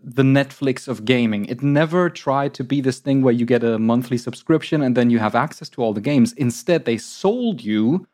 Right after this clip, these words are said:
licenses to stream games. You wouldn't own the game. You would just purchase a full price <laughs> license to stream that game. And that, of course, that is tough to communicate because people just think, "Why can't I have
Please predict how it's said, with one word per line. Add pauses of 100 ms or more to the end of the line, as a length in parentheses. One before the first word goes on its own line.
(260)
licenses (480)
to
stream
games. (140)
You
wouldn't
own
the
game.
You
would
just
purchase
a
full
price (280)
<laughs>
license (420)
to
stream
that
game. (240)
And
that, (100)
of
course, (240)
that
is (120)
tough
to
communicate
because
people
just
think,
"Why
can't
I
have